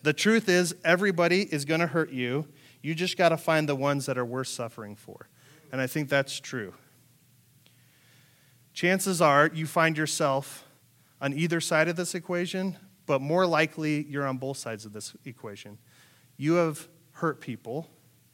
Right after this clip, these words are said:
and people have hurt you. And sometimes those hurts are these rocks that we just pick up, and we put 'em in our pockets, we put 'em in our,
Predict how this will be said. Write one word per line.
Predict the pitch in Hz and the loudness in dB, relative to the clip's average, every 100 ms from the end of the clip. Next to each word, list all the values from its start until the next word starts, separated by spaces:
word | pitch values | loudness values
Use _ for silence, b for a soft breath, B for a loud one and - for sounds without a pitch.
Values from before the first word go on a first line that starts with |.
| b b 123 | b b -16
and | 123 _ _ _ | -16 _ _ _
people | - 165 160 151 147 - | -8 -8 -4 -6 -8 -8
have | 139 | -8
hurt | - 143 127 | -6 -10 -8
you. | 120 101 95 _ _ b b b - | -10 -12 -14 _ _ b b b -12
And | 127 | -6
sometimes | 170 170 - 160 151 147 - | -2 -4 -2 -2 -2 -4 -6
those | 139 156 156 151 | -2 0 0 -4
hurts | - - 165 143 139 - - _ b b b | -8 -4 -2 -4 -8 -14 -16 _ b b b
are | 127 | -6
these | 139 131 | -6 -6
rocks | 143 127 120 - - | -4 -4 -4 -8 -10
that | 120 | -10
we | 123 | -10
just | 127 - | -12 -14
pick | - 139 | -12 -10
up, | 131 104 - _ b b b | -8 -10 -14 _ b b b
and | - | -16
we | 110 | -14
put | 113 127 | -10 -6
'em | 127 | -6
in | |
our | 123 | -6
pockets, | 127 120 110 - 110 - - b b | -6 -6 -8 -10 -16 -18 -20 b b
we | 117 | -18
put | - 131 | -12 -10
'em | 123 | -8
in | 127 | -6
our, | 131 127 | -6 -6